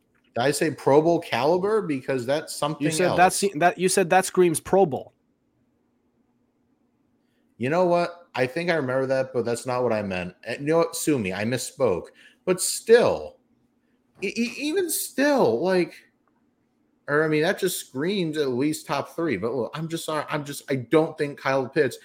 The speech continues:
Speaker 1: is the second best tight end, e-, situation or not.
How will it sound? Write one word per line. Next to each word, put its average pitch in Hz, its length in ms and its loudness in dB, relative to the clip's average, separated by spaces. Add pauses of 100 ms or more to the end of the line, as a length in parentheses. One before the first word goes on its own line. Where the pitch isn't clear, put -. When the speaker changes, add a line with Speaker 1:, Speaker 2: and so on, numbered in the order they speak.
(280)
Speaker 1:
is 131 180 -4
the 131 120 0
second 147 500 0
best 127 300 0
tight 131 240 0
end, 117 300 0 (100)
e-, 170 160 0 (340)
situation 165 720 2
or 160 80 -2
not. 190 480 -4